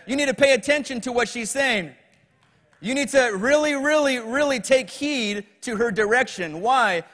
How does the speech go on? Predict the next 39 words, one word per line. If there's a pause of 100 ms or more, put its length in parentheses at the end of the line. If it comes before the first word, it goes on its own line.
Because
she
is
watching
out
for
you. (3000)
Don't
get
her
upset
first, (240)
all
right?
<laughs>
'Cause
then
the
words
<laughs>
might,
might
not
be
too
good. (800)
<laughs> (4000)
But
let
her
speak
into
your
life,
and
you
need
to
listen.